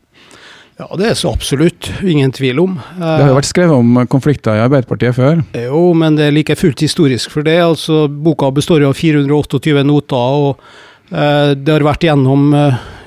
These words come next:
Speaker 1: i alle fall, eh, fire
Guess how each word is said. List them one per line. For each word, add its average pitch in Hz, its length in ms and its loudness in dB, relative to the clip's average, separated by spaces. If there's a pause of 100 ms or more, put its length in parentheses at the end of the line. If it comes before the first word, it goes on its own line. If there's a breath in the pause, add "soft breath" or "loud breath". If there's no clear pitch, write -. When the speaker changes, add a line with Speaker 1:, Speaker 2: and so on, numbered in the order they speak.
(140)
Speaker 1:
i 170 40 0
alle 147 220 2
fall, 139 480 -2
eh, 135 200 0 (1400 soft breath)
fire 151 840 0